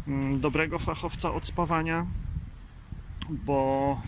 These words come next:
bo spawy są fajnie zrobione, yy, nigdzie to nie pęka,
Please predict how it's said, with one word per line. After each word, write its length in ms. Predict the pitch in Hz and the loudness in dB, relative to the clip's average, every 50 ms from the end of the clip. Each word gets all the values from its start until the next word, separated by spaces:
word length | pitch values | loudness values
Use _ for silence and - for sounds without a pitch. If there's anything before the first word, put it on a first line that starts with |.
| - - | -8 -4
bo 120 | 131 147 139 | -2 0 0
spawy 380 | - - - 151 147 143 135 | 2 2 2 0 0 2 2
są 240 | - - 147 143 131 | 2 2 2 2 2
fajnie 400 | - - - 170 175 180 185 175 | 2 2 2 2 2 2 2 2
zrobione, 680 | - 170 165 160 160 170 170 170 170 165 165 170 170 165 160 - - - - - - - - - - - - - - - | 2 2 2 2 2 4 4 4 4 4 2 2 2 2 0 0 -2 -4 -4 -6 -4 -4 -4 -4 -2 -2 -4 -4 -2 -2
yy, 60 | 135 135 131 131 131 127 131 127 127 127 127 127 127 127 127 127 127 127 127 127 123 123 127 131 123 - - - - - - - - - - - - - - - - - - - 143 139 | 0 0 2 2 2 2 2 2 0 0 0 0 0 0 0 0 0 0 0 0 -2 -2 -4 -4 -4 -4 -4 -4 -4 -4 -2 0 0 0 0 0 0 0 2 2 4 4 4 4 2 2
nigdzie 260 | 151 165 165 - 160 143 | 4 4 2 2 0 0
to 140 | - 147 | 0 0
nie 240 | 139 139 143 156 170 | 0 2 2 2 0
pęka, 680 | - - 175 156 156 160 165 - - 165 156 156 156 | 0 0 0 2 4 4 4 4 4 4 4 4 4